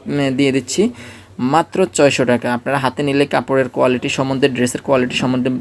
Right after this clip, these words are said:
সম্বন্ধে বুঝতে পারবেন। আহ, ইনশাল্লাহ ভালো হবে। আহ,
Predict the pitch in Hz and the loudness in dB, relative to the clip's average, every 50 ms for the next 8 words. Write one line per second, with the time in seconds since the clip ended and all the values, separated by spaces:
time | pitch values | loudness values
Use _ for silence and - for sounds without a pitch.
0 | - - - 143 135 131 127 127 139 139 131 139 127 - - 127 - 147 151 175 | -8 -6 -4 -2 -2 0 0 0 0 0 0 0 -2 0 -2 -2 0 2 2 2
1 | 220 247 - - - - - - - - _ _ _ - - - 131 127 123 123 | 2 0 -2 -6 -12 -14 -18 -20 -20 -20 _ _ _ -20 -10 -2 0 2 4 4
2 | 123 123 120 123 123 - - 131 127 123 - 139 135 135 143 170 202 208 - - | 4 4 4 2 0 -2 -4 -6 -4 -2 0 0 2 4 2 2 2 0 -2 -8
3 | - - - - 123 120 123 127 123 113 117 104 110 117 120 110 - - - - | -18 -18 -12 -2 0 2 4 4 2 2 0 -2 -2 -4 -8 -10 -12 -14 -14 -14
4 | - - - - - - 139 151 160 175 175 185 190 190 - - - - - - | -18 -20 -20 -20 -20 -20 -20 -20 -20 -18 -20 -20 -20 -20 -20 -20 -20 -18 -18 -18
5 | - - - - - - - - - - 135 135 131 131 131 127 120 | -18 -20 -20 -20 -20 -20 -18 -14 -4 0 4 4 6 6 6 4 4